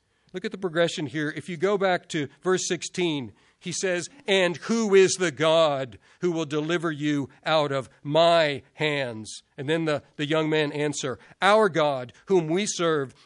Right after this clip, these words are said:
is able to deliver us from the burning fiery furnace, and he will deliver us out of your hand." And then Nebuchadnezzar again, "There is no other God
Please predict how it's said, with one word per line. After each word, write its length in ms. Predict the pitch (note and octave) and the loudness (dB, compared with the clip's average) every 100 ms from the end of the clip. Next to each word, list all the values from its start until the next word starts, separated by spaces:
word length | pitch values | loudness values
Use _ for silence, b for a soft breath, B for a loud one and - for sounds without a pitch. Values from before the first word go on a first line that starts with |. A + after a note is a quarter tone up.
| B | B
is 180 | E3 - | -4 0
able 320 | G3 G3+ F3 | 0 0 -2
to 120 | - | -4
deliver 520 | D#3+ D3+ D3+ F3+ E3+ D#3 | -4 -4 -2 -2 -2 -4
us 120 | - | -4
from 200 | F3 D#3 | -6 -6
the 80 | C#3 | -4
burning 380 | E3 F3 D#3 | -2 -2 -2
fiery 440 | C3 E3+ E3+ D#3 C#3+ | -4 -2 0 0 -4
furnace, 480 | - E3 D3+ C3+ - B | -4 -2 -2 -4 -8 B
and 220 | F#3 D#3+ | -2 -2
he 240 | C#3 F#3 F3 | -2 -6 -4
will 260 | D#3+ E3+ | -2 -4
deliver 540 | D3 D#3 C#3+ E3 C#3+ C#3+ | -4 -6 -4 -6 -4 -4
us 180 | C#3+ - b | -4 -6 b
out 240 | E3 D#3 D#3 | -4 -2 -2
of 200 | D3+ C3 | -4 -6
your 300 | D3 D#3 D#3 | -4 -4 -4
hand." 440 | D#3+ D#3 C3+ C3 | -4 -6 -6 -8
And 160 | D3 D#3+ | -6 -4
then 140 | D#3+ | -2
Nebuchadnezzar 680 | D3+ D3+ - D3 C#3+ B2+ D3 | -2 -4 -4 -4 -4 -6 -8
again, 400 | C3+ C#3+ C3+ A#2+ B B | -6 -4 -4 -8 B B
"There 260 | E3 E3+ E3 | -2 0 -2
is 220 | D#3 D#3 | -4 -2
no 340 | F3+ F#3 D#3 | 0 2 0
other 320 | - F#3+ F#3 E3 | -4 -4 -2 -4
God 460 | D#3 D3 C#3+ C#3 | -4 -2 -4 -6